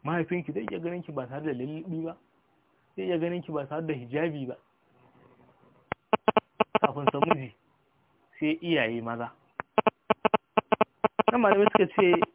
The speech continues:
ba, "آبائهن" nan, eh, akwai mahaifi wanda yake ya haife ki, da akwai kuma wan mahaifi ko ƙanin mahaifi.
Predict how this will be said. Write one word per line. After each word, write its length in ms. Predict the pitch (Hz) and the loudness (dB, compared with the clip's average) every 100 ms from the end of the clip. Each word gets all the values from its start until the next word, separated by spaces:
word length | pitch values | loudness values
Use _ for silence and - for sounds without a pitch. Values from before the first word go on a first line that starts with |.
| _ - - - | _ -2 0 0
ba, 300 | 139 127 135 - - _ - - | 0 0 -2 -4 -4 _ -4 4
"آبائهن" 680 | 196 196 233 208 156 160 160 | 4 6 4 4 2 2 0
nan, 220 | 131 - - - - 190 - - - _ _ _ _ _ _ _ _ _ _ _ _ _ _ | 0 0 0 0 -2 -4 -2 -2 -2 _ _ _ _ _ _ _ _ _ _ _ _ _ _
eh, 360 | 160 131 127 113 - | -20 -18 -18 -14 -8
akwai 300 | 135 180 170 | -6 0 2
mahaifi 500 | 180 185 175 156 165 | 2 0 0 -2 -2
wanda 300 | 165 170 139 | -2 0 -2
yake 220 | 135 127 | -2 -6
ya 80 | 120 | -8
haife 380 | 110 101 151 139 | -10 -8 -6 -6
ki, 180 | 120 120 _ _ _ _ _ _ _ _ _ _ _ _ - | -10 -16 _ _ _ _ _ _ _ _ _ _ _ _ -20
da 80 | |
akwai 280 | - - 156 | -20 -6 -6
kuma 320 | 147 160 156 | -4 -6 -2
wan 320 | 156 160 165 135 | 0 0 0 -4
mahaifi 580 | 139 135 120 - 147 139 | -6 -6 -6 -6 -10 -8
ko 120 | 151 | -8
ƙanin 320 | - 156 120 | -6 -8 -8
mahaifi. 420 | 104 - - - | -12 -14 -18 -20